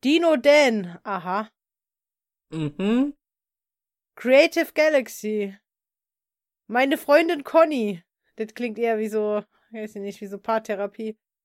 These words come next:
Speaker 1: Lost
Speaker 2: Mhm.
Speaker 1: in Oz. Zoes
Speaker 2: Mhm.
Speaker 1: Zauberschrank. Prinzessin Lilifee, der Tee ist lecker.
Speaker 2: <laughs>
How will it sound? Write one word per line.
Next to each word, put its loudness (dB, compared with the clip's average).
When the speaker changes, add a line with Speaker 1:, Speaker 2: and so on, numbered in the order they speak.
Speaker 1:
Lost 2
Speaker 2:
Mhm. 2
Speaker 1:
in 4
Oz. 0
Zoes 0
Speaker 2:
Mhm. -4
Speaker 1:
Zauberschrank. 0
Prinzessin -2
Lilifee, 0
der 2
Tee -2
ist 0
lecker. -2
Speaker 2:
<laughs> -2